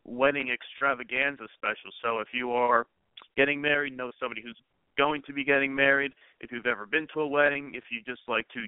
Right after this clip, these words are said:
drink at the open bar at a wedding, uh, be sure to tune in today at noon Eastern time for their show at, uh, Blog Talk Radio slash I W S Radio. So be sure to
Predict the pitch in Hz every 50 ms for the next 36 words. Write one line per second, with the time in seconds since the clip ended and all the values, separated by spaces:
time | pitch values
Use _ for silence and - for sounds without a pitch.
0 | 101 - 127 127 120 - - 123 120 - - 104 - 120 127 - 113 110 - 131
1 | 143 156 160 156 156 160 156 156 151 147 143 151 151 151 151 147 147 - _ _
2 | _ _ _ _ _ _ _ _ _ - 113 113 117 117 - 127 131 - - -
3 | 131 127 120 - - - - - - 143 143 139 135 131 123 - - 127 127 127
4 | 123 120 107 110 113 107 - 127 131 135 139 135 135 135 131 135 131 - _ _
5 | _ _ _ _ _ _ _ _ - 156 143 151 - - - 147 143 143 143 139
6 | - 143 143 143 143 139 139 - - 127 123 127 127 127 123 - - - 143 139
7 | 139 139 139 139 139 - _ _ _ _ _ _ _ _ - 127 127 123 117 117
8 | 117 117 110 - 127 131 131 127 127 - - 135 131 123 120 - - 120 131 135
9 | 135 131 131 131 135 135 135 135 131 131 131 135 _ _ _ _ _ _ _ _
10 | _ - - 120 117 117 - - 123 123 123 123 120 123 120 120 120 120 120 117
11 | 113 - - 113 120 117 113 101 104 101 98 92 - - 110 110 110 107 120 117
12 | - - - 117 113 110 - - 110 107 104